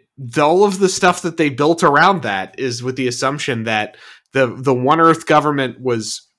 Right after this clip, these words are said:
on its way to being built in the first half of the twenty-second century. And then right before Enterprise launches is when the last holdout countries finally joined it. So it would have probably been a process of, like, you know, twenty or thirty years, I'm sure, to get everyone on the same page. But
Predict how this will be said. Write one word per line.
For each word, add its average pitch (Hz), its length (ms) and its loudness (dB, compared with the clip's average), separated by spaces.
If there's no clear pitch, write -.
on 165 200 4
its - 160 -6
way 139 280 2
to 151 80 -4
being 139 260 -2
built 123 260 -2
in 156 60 -14
the 135 80 -4
first 123 340 -4
half 127 260 -2
of 165 60 -6
the 156 80 -2
twenty-second 165 600 -4
century. 185 540 0
And 135 180 -2
then 135 280 -4
right 143 420 2
before 139 480 4
Enterprise 127 460 -2
launches 120 380 -4
is 110 160 -10
when 110 160 -6
the 107 80 -8
last 110 400 -2
holdout 110 420 -2
countries 107 460 -10
finally 104 360 -10
joined 85 340 -18
it. 52 120 -20
So 113 500 -2
it 143 80 0
would 202 160 6
have 226 100 -2
probably 240 260 4
been 220 160 4
a 196 40 4
process 190 720 2
of, 156 120 -2
like, 156 260 -6
you 156 80 0
know, 147 180 0
twenty 143 420 -4
or 139 140 -4
thirty 139 280 -2
years, 127 300 0
I'm 120 120 -6
sure, 113 380 -2
to 110 80 -6
get 113 120 -6
everyone 117 300 -2
on 110 100 -4
the 110 60 -8
same 104 260 -8
page. 95 460 -12
But 85 160 -20